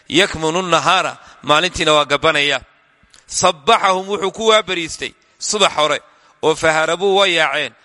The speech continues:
furaaran iyagoo firdhanaya. Asara minhum wuxuu ka soo qabtay fawqa khamsiina, konton qof wax ka badan, qadiima cala nabiyi, nebiga ayuu ula yimi, bihim colkii,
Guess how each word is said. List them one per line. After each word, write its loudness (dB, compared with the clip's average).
furaaran -2
iyagoo -2
firdhanaya. -2
Asara 2
minhum 2
wuxuu 2
ka 0
soo 0
qabtay -4
fawqa 2
khamsiina, -2
konton 0
qof -2
wax 0
ka -2
badan, -2
qadiima 0
cala 0
nabiyi, -2
nebiga 0
ayuu -2
ula 2
yimi, -4
bihim 0
colkii, -2